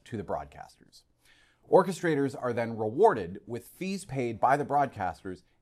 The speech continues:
and a portion of newly minted L P T tokens.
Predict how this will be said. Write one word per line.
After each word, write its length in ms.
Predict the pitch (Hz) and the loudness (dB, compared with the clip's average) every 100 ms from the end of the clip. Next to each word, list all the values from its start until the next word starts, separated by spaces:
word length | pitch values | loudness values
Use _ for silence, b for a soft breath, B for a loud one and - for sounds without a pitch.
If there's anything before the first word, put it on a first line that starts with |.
| - | -6
and 320 | 220 151 117 | 0 0 -2
a 60 | - | -8
portion 560 | - - 202 - 165 | -2 4 4 2 -8
of 160 | - 101 | -8 -2
newly 280 | 117 131 127 | 0 0 -2
minted 360 | 113 104 113 - | -4 -6 -8 -6
L 140 | 101 | -6
P 140 | 95 98 | -6 -12
T 160 | 95 | -14
tokens. 560 | - 85 78 - - | -14 -14 -16 -20 -20